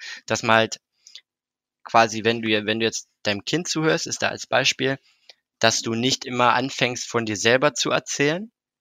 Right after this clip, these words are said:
wie es bei dir war und all sowas und quasi den Fokus wieder auf dich ziehst, weil es geht ja eigentlich um dein Kind in dem, in der Diskussion quasi oder in dem Gespräch. Und dass du quasi einfach nur zuhörst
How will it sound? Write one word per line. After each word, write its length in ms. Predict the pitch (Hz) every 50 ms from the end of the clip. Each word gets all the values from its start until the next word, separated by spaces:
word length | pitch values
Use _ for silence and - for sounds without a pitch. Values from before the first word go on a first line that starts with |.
| _ -
wie 100 | 110 113
es 120 | 107 -
bei 120 | - 110 101
dir 320 | - - 131 139 143 123
war 320 | 135 131 131 135 135 - -
und 140 | 117 -
all 120 | - 117 113
sowas 300 | 127 135 131 135 127 -
und 100 | - -
quasi 300 | - 117 113 110 110 104
den 160 | 117 110 104
Fokus 440 | - - 131 127 - 127 110 - -
wieder 200 | 117 110 107 -
auf 80 | -
dich 240 | - - 147 151 -
ziehst, 340 | - - 165 175 190 - -
weil 120 | 110 107
es 100 | 107 -
geht 160 | - 117 104 -
ja 100 | - -
eigentlich 360 | 113 110 120 110 104 - - -
um 180 | 120 107 107
dein 180 | 101 107 98 92
Kind 300 | - - 139 175 190 - -
in 140 | - 123 113
dem, 280 | 127 131 131 135 - _
in 140 | - 120 110
der 140 | 113 117 110
Diskussion 580 | 123 127 - - 131 123 117 127 135 143 151 -
quasi 380 | - 135 131 131 135 151 165 _ _ _ - - - -
oder 80 | 110
in 60 | 104 98
dem 160 | 107 101 101
Gespräch. 420 | - - - 127 131 156 - - _ _ - - - - - - _ _ _ _ _ - _ _ _ _ _ _ _ - - - - - - _ _ _
Und 180 | - 117 110 117
dass 160 | 113 - -
du 120 | - 117
quasi 380 | 107 - 117 117 117 113 127 -
einfach 300 | - 135 135 - 139 117
nur 160 | 117 117 110
zuhörst 600 | - - - 160 151 165 170 170 185 185 - -